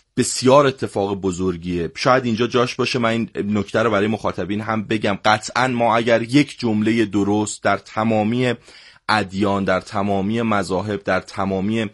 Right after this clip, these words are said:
فرهنگ‌ها داشته باشیم، اون هم اینه که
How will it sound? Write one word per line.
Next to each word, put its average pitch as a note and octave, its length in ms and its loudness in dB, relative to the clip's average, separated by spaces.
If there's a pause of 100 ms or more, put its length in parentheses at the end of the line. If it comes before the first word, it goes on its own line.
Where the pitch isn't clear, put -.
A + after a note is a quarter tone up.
فرهنگ‌ها G2 840 2
داشته F#2+ 420 -2
باشیم، F#2 760 -4
اون G#2 320 -4
هم G#2+ 240 -4
اینه G#2+ 240 0
که A2 280 -2